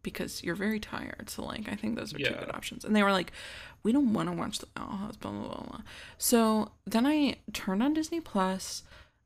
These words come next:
Speaker 1: and I was like, "Fine, if you don't wanna watch The Owl House," homophobic, but it, that's fine.
Speaker 2: Truly, truly. Yeah, they wanna watch Harry Potter, but they don't wanna watch The Owl House. These are definitely some Republican children.
Speaker 1: Yeah, yeah.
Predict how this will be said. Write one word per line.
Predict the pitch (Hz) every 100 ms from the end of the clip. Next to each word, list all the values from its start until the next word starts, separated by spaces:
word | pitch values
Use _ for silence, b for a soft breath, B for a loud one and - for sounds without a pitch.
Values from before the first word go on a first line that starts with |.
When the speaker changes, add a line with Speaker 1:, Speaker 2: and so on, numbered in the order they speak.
| -
Speaker 1:
and | 180 175
I |
was | 180 170
like, | 170 -
"Fine, | - - - -
if | 202 -
you | 180 180
don't | - 170
wanna | 196
watch | 254 294
The | -
Owl | 214 185
House," | 196 190 180 185 - - - _ _ _ _ _ -
homophobic, | 180 202 208 180 165 165 -
but | 165
it, | - -
that's | 180 -
fine. | - - 196 B B
Speaker 2:
Truly, | - 143 123 - -
truly. | 156 113 127 - _ _ _ _ _ 196
Yeah, | 175
they | 160
wanna | 165 190
watch | 175 -
Harry | 151 143
Potter, | 127 131
but | 131
they | 127
don't | 123
wanna | 120 127
watch | 120 120
The | 117
Owl | 110 123
House. | 143 147
These | 147 160
are | 180
definitely | 131 120 117 135 120 120
some | 120 113
Republican | - 107 117 113
children. | 110 - 76 80 -
Speaker 1:
Yeah, | 208 196 180
yeah. | 180 180 175 -